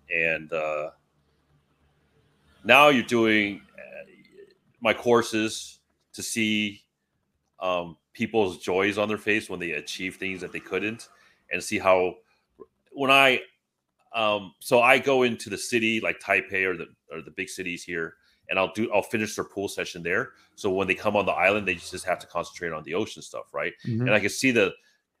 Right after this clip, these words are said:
Speaker 1: when they're in the city, their aura is much different than when they're on the island.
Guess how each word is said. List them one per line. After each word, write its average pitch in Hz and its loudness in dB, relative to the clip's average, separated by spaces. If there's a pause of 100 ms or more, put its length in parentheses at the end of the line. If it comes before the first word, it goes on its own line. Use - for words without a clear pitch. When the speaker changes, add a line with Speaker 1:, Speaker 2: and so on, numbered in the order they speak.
Speaker 1:
when 98 -2
they're 113 4
in 110 4
the 101 0
city, 104 4 (520)
their 92 2 (960)
aura 127 10
is 92 4
much 113 2
different 107 -2
than 95 -2
when 95 2
they're 90 2
on 85 0
the 82 -2
island. 90 4